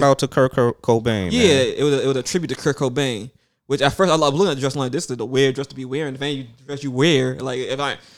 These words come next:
Speaker 1: not to Jay say that man can't wear a dress if he's somewhere truth, but I'm like, shit."
Speaker 2: But, like,
Speaker 1: There's
Speaker 2: I,
Speaker 1: just better dresses out there in the world. I'm like, "What the
Speaker 2: I,
Speaker 1: fuck
Speaker 2: I
Speaker 1: is
Speaker 2: was,
Speaker 1: this?"
Speaker 2: I was telling Jay, look, 'cause J-Lo put, put it up on her I G.
Speaker 1: It's a tribute to Kurt Cobain, though.
Speaker 2: Yes,
Speaker 1: Yeah.
Speaker 2: but, and I was like, "Dude,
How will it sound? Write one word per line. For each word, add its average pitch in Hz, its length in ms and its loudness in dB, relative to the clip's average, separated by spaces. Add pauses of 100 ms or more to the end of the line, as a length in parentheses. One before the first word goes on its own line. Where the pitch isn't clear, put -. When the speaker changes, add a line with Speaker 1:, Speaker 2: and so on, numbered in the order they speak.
(140)
Speaker 1:
not 254 200 -2
to 151 80 0
Jay 156 260 4
say 151 160 0
that 143 100 0
man 147 220 -2
can't 147 160 -2
wear 131 180 0
a 123 40 -2
dress 131 340 0
if 170 40 -10
he's 143 160 -4
somewhere 139 280 0
truth, 156 340 -2
but 135 100 -2
I'm 143 80 -4
like, 131 280 -4
shit." 139 320 -4 (1000)
Speaker 2:
But, 117 120 2
like, 127 160 4
Speaker 1:
There's 196 100 6
Speaker 2:
I, - 80 6
Speaker 1:
just - 140 4
better 190 140 6
dresses 151 300 2
out 151 180 4
there 156 60 4
in 143 60 2
the 135 80 0
world. 139 420 4
I'm 147 140 -4
like, 131 180 0
"What - 100 -6
the - 60 -2
Speaker 2:
I, 160 140 6
Speaker 1:
fuck 156 80 8
Speaker 2:
I 147 160 6
Speaker 1:
is 160 40 8
Speaker 2:
was, 156 120 4
Speaker 1:
this?" - 100 -4
Speaker 2:
I 143 100 4
was 151 160 2
telling 139 300 2
Jay, 131 200 2
look, 117 180 -2
'cause 107 120 -4
J-Lo 113 280 -2
put, - 320 -6
put 110 100 0
it 101 60 -4
up 101 180 -2
on 92 120 -4
her 90 120 -4
I 87 200 -2
G. 95 220 -6
Speaker 1:
It's 147 120 -2
a - 20 -12
tribute 139 200 -8
to 127 60 -14
Kurt - 180 -10
Cobain, 120 380 -12
though. 101 80 -6
Speaker 2:
Yes, 80 400 -8
Speaker 1:
Yeah. 123 120 -14
Speaker 2:
but, 104 200 -2
and 98 140 -6
I 101 100 -2
was 104 120 -4
like, 95 180 -4
"Dude, 107 380 -2